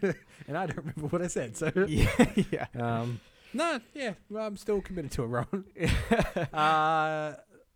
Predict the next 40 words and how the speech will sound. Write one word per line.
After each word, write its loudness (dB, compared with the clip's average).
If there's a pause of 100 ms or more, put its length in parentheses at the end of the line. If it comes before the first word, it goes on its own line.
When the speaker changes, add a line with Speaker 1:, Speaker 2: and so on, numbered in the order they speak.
(380)
Speaker 1:
w-, -12 (280)
first 2
of -2
all, 4
it's -6
dangerous -4
to -4
assume -6
we're -2
wise -4
in -8
anything. -10 (480)
Speaker 2:
Mm. -4
Speaker 1:
We 4
can't -2
do -4
a -2
live -2
stream -8
and -14
keep -14
a -16
podcast 6
Speaker 2:
<laughs> -
Speaker 1:
going. 2
Speaker 2:
Yeah, 4 (640)
that's -8
very -8
difficult. -10
But, 4
m-, -10
but 4
if -4
I 4
had 4
to 2
listen 2
to -2
my 4
grandfather, 0